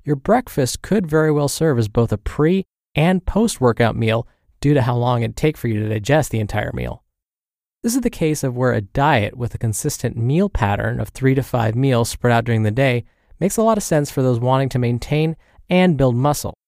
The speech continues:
as there will be overlap in the digestion rates of each meal. The longest you'll be going without food, most likely, is the amount of time you spend sleeping. So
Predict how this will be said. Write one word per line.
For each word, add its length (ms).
as 100
there 100
will 80
be 160
overlap 480
in 60
the 80
digestion 560
rates 260
of 80
each 180
meal. 300
The 80
longest 400
you'll 100
be 140
going 380
without 400
food, 260
most 300
likely, 520
is 220
the 100
amount 260
of 120
time 320
you 100
spend 480
sleeping. 540
So 300